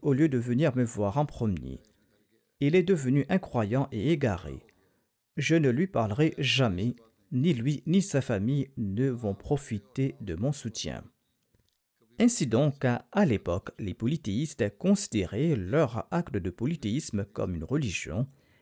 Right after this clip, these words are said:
et le culte du Dieu unique comme un égarement. La situation est la même aujourd'hui encore. Après cela, Omer s'est rendu auprès de Safwan bin Umayya et il lui a dit ceci. « Tu es un de nos chefs.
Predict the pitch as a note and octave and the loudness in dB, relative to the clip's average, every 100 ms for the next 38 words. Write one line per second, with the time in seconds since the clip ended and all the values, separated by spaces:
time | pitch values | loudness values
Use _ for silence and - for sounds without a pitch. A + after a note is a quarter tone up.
0 | _ B2+ A2+ G#2 - G3 E3+ B2 A#2 G2 | _ -2 0 0 -4 -6 -4 -4 -6 -6
1 | G2 - C#3 G2+ C3+ C#3 B2+ - F#2 E2+ | -6 -6 -6 -2 -2 0 -2 -2 -6 -4
2 | E2 F#2+ E3+ D3 G#2 F#2+ C#2 - _ _ | -6 -4 -2 -2 -4 -6 -10 -12 _ _
3 | _ _ _ _ _ _ _ _ _ E2+ | _ _ _ _ _ _ _ _ _ -10
4 | D#2+ E3 - A2 - D#3 D3+ - E3 A2+ | -8 -8 -6 -6 -4 -2 -2 -2 0 0
5 | G#2 C#3 B2+ F3 A#2+ G#2+ G#2 D3+ G#2 - | 0 -2 -2 -4 -4 -6 -4 -4 -4 -6
6 | C#2+ D#2+ - _ _ _ _ A2+ _ _ | -14 -14 -20 _ _ _ _ _ _ _
7 | F3+ - A#3 - F3 B2+ C3+ F#3 D3+ - | -6 -2 -2 0 -2 -2 0 0 0 -2
8 | - A#2+ C3 C3 D#3 B2 - D3 A2 C3+ | -2 -2 -2 -4 -4 -6 -4 -4 -4 -6
9 | A#2+ B2 C#3 D#3 A2+ - E3 C#3+ F2 C#2+ | -6 -4 -2 0 -2 -4 0 0 0 -4
10 | G2+ C3 - B2+ - E3 F#2+ F2 D#3 - | -6 -6 -6 -8 -6 -4 -4 -6 -6 -6
11 | G#2 - B2 A#2 A#2 _ A2 _ A2+ G#2+ | -8 -10 -12 -20 -20 _ _ _ _ _
12 | G#2+ _ _ _ _ _ _ - - B2+ | _ _ _ _ _ _ _ -16 -4 0
13 | B2 - F#3+ C3 C3+ A#2 - E2+ C#2+ | 0 0 -2 0 0 -2 -4 -8 -10